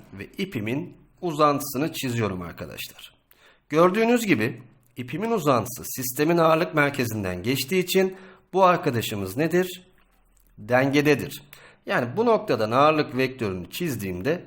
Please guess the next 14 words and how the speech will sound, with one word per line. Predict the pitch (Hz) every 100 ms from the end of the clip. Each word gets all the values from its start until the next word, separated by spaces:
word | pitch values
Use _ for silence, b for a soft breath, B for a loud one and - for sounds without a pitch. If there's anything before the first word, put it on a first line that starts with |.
| -
bakın | 160 - 123
ağırlık | 156 151 123 113
vektörünü | 104 - 92 90 139 170 B B -
ip | 165 -
gerilmesi | 123 101 98 95 110
ne | 147
yaptı? | 143 131 180 185 185 - - _ -
Dengeledi. | 147 143 120 95 90 - - B B B B -
İkinci | 117 151 165 254
sisteme | 254 214 147 117 95
geliyorum. | 90 87 123 185 - - _ _ _ _ _ -
İpimizin | 170 220 220 214 196 220 220 - _ -
uzantısını | 143 143 135 135 - 101 101
çizdik | - 175 170 160 175 175